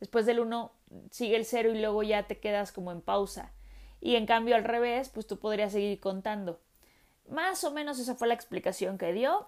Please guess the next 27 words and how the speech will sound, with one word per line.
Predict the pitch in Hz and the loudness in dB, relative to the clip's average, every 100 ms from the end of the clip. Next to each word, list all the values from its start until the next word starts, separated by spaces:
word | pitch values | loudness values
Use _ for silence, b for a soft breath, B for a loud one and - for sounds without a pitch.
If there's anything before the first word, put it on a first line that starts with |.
| - | -6
me | 214 196 | -4 -2
hizo | 190 196 | -4 -4
sentido, | 240 262 339 370 - | -4 -2 -2 -2 -4
se | - - | -6 -6
los | - | -6
comparto, | - 254 - 185 - - | -4 -2 0 0 0 -2
a | - 202 | 2 4
ver | 220 | 2
si | 220 202 | 2 -4
les | 190 | -2
sirve. | 220 202 175 B B B B B B B B _ _ _ | -2 -2 -4 B B B B B B B B _ _ _
¿Y | 339 370 370 359 - | 12 12 12 12 8
qué | |
otra | 480 494 466 466 | 4 6 2 4
cosa | 381 339 349 - | 4 6 4 4
es | - 302 - - | 0 0 -2 -4
importante? | 302 277 - 220 208 - 220 214 147 - - _ _ _ _ _ _ _ - - | -2 -2 2 4 4 2 2 2 -2 -4 -8 _ _ _ _ _ _ _ -16 0
Para | 254 | 4
llegar | 262 262 | 6 4
a | |
este | 277 330 | 4 0
momento | 254 220 220 247 | 0 -2 2 2
de | 180 | 2
paz, | - - 294 320 - | 0 4 6 6 0
tranquilidad, | 202 196 185 175 185 262 320 339 320 - | -2 -2 -4 0 2 4 4 2 -2 -4
eh, | 214 202 196 190 190 185 185 185 180 180 180 175 170 | -2 0 0 0 -2 -2 0 0 2 2 0 -4 -4
relajación, | - 214 202 196 190 - 302 339 | 0 2 0 -4 -8 -4 -2 -2